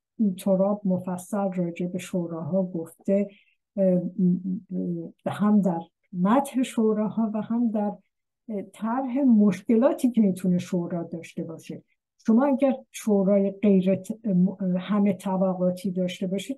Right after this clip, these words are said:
خب همهٔ بحران‌های جامعه رو با خودتون میارید تو اون شورا و در نتیجه ارگان‌های سیاسی دیگه‌ای هم لازمه برای این قدرتگیری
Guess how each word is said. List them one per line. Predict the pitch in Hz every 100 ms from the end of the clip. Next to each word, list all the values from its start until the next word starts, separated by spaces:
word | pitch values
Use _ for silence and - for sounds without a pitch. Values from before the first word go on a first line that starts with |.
| -
خب | 240 233 - _ -
همهٔ | 202 214 254
بحران‌های | 196 196 190 - 196 185 202 240
جامعه | 190 185 175 180 202
رو | 208
با | 180
خودتون | - 202 - 208
میارید | 202 202 202 190
تو | -
اون | 165 180 185 180 - _
شورا | - 185 175 170 175 156 - _ _ 214
و | 214
در | 214
نتیجه | 196 202 180 214 196 277 - _ _ -
ارگان‌های | 226 185 180 202 196 180 202 277 277 277
سیاسی | 262 - - 208 190 185 180 - - 190 180 180
دیگه‌ای | 156 151 185 185 208 247 277 214
هم | 214 208 208
لازمه | 190 180 170 190 240 185 165 - _ _ _
برای | 185 202 196 190
این | 190 196 180 180 180 - _ _ 180
قدرتگیری | 180 180 185 180 180 - - - 180 160 180 185 185 233 240 180 -